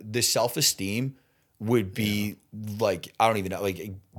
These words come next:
Speaker 1: the lowest of, like, you ca-, like, it's crazy, but it's like, but then it's so, like, that's what I mean. It's so good and so bad. And
Speaker 2: Mm-hmm.
Speaker 1: it's, eh, I,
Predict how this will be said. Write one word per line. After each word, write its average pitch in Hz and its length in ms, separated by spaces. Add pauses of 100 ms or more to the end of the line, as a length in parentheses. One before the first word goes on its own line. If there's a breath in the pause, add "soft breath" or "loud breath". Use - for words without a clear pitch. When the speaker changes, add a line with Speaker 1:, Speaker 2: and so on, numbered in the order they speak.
(440)
Speaker 1:
the 120 120
lowest 101 420
of, 95 120
like, 98 220
you 120 100
ca-, 113 180
like, 117 240
it's - 220
crazy, 123 440
but 123 120
it's 127 140
like, 127 200 (440 loud breath)
but 131 100
then 151 100
it's 151 160
so, 127 280
like, 113 260
that's 120 200
what 143 60
I - 20
mean. 139 180
It's 92 140
so 131 360
good 120 380
and 104 120
so 117 220
bad. 113 420
And 92 220
Speaker 2:
Mm-hmm. 101 200 (520 loud breath)
Speaker 1:
it's, - 320 (100)
eh, 104 220 (300)
I, 71 160